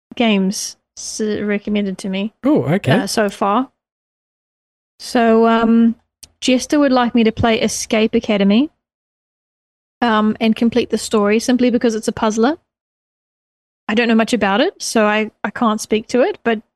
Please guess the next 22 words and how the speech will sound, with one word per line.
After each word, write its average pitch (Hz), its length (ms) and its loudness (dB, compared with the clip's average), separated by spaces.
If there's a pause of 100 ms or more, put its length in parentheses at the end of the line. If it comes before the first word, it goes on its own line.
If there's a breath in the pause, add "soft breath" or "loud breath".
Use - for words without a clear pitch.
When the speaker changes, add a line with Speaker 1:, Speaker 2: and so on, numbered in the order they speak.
(220)
Speaker 1:
Jester's 247 320 0
obviously 233 340 0
played 202 260 -2
it, 208 140 -4
so 202 300 -2 (600)
he 285 160 4
has 294 220 2
pretty 262 440 0 (100)
decent 220 420 -2
taste 202 320 -4
in 196 120 -2
games 196 400 0
if 220 160 -4
we 202 120 0
go 202 260 0
by 202 200 -2
Sea 220 220 -6
of 202 100 -6
Thieves 208 380 -2
and 202 240 0 (460)
The 240 60 0
Division. 240 480 2